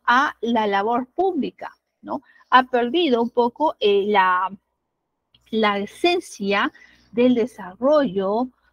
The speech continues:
de, eh, de, de, de cumplir una función pública, ¿no? No es que, "Ah, yo trabajo en el Estado porque ahí, pues, es más fácil, eh, porque tengo más, eh, mm, eh,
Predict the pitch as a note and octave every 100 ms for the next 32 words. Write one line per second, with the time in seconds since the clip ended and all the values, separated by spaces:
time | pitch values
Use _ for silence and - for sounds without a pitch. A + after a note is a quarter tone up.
0 | _ - A3 C4+ A4+ A3 F#3+ F#3+ F3+ -
1 | G3 B3 C4 G3+ G3 F3+ F#3 - F3+ -
2 | C#4 C#4+ D#4 E4+ - - - - _ _
3 | _ - C4 B3+ B3+ C4 C4+ - - -
4 | _ _ G#3 - B3 A#3 A#3+ D#4 F4 C#4+
5 | G#3+ - - - - - D4 C#4 A#3 C#4+
6 | F4 G#4+ - - C4 C#4+ D#4 D4+ D4 E4+
7 | D4+ G#3+ F#3+ - C#4 D4 D4 G3+ - A#3+
8 | C4 - F#3+ G#3+ A3+ A#3 A#3 G#3+ G3+ -
9 | G#3 - D4 D4+ D4+ D4 D4 D4 - -
10 | _ - G#3 G3+ G3+ G3 G#3 A3+ A#3 A#3
11 | B3 G#3 G#3 G3+ B3 - - G3 F#3 G3
12 | G3 F3 G3 A3 G#3+ G#3 G3+ G3 F#3+ G#3
13 | - _ _ _ _ _ _ G3+ F#3+ G#3
14 | - F3 G4 F#3+